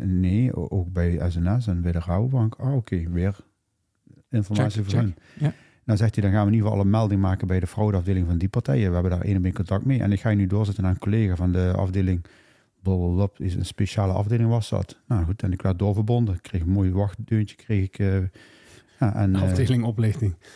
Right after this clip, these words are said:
Speaker 1: <laughs> Ja, ja, nee, maar, ja, nee, maar, ja, goed, eh, ik, eh, ik heb redelijk wat, eh, wat overtuigingskracht
Speaker 3: Ja.
Speaker 1: van mezelf dat ik geen domme jongen ben. Maar ik ben, het eerste half uur ben ik gewoon meegenomen in een heel verhaal waar ik echt gewoon het idee had van,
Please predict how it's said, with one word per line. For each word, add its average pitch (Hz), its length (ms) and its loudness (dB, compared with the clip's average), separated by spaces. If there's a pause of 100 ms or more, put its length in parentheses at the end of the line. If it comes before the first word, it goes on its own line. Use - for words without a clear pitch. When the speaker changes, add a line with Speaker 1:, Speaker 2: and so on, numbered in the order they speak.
(180)
Speaker 1:
<laughs> - 360 -8
Ja, 156 160 2
ja, 113 180 2
nee, 123 180 2
maar, 107 260 0
ja, 107 240 2
nee, 110 120 2
maar, 104 200 0
ja, 110 140 2
goed, 110 220 -2
eh, 92 180 0
ik, 90 60 -2 (340)
eh, 90 300 2 (800)
ik - 280 -6
heb - 200 -6
redelijk 92 240 0
wat, 90 160 -4
eh, 90 300 0 (200)
wat - 140 -2
overtuigingskracht 95 640 0
Speaker 3:
Ja. 143 60 4
Speaker 1:
van 123 100 2
mezelf 95 200 0
dat 92 100 0
ik 90 60 -4
geen 98 160 0
domme 98 200 2
jongen 107 240 2
ben. 87 140 0
Maar 87 100 0
ik 90 120 -4
ben, 92 220 0 (440)
het - 160 -16
eerste 98 260 0
half 92 320 0
uur 107 140 2
ben 90 160 0
ik 92 100 0
gewoon 92 380 0
meegenomen 92 600 0
in 92 80 2
een 92 60 2
heel 98 140 2
verhaal 87 360 0
waar 92 140 0
ik 92 60 -2
echt 101 240 -2
gewoon 92 180 -2
het 90 100 0
idee 95 300 0
had 90 180 0
van, 87 240 -2